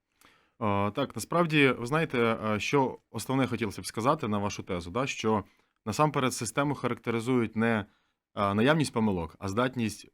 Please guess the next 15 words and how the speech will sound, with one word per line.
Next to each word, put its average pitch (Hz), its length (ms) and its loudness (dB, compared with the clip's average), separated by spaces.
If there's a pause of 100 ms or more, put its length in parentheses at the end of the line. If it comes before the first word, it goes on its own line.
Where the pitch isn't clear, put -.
(100)
адекватно 113 600 -2
і 95 60 -4
своєчасно 104 800 -2 (140)
і 104 260 2 (180)
ефективно 104 520 -2
реагувати 107 400 2
на 80 100 -10
ці - 120 -16
помилки. 82 400 -12 (480)
І 104 60 -12
це 160 160 -2
те, 202 160 2
що 139 180 0
має 139 220 4
характеризувати, 117 920 0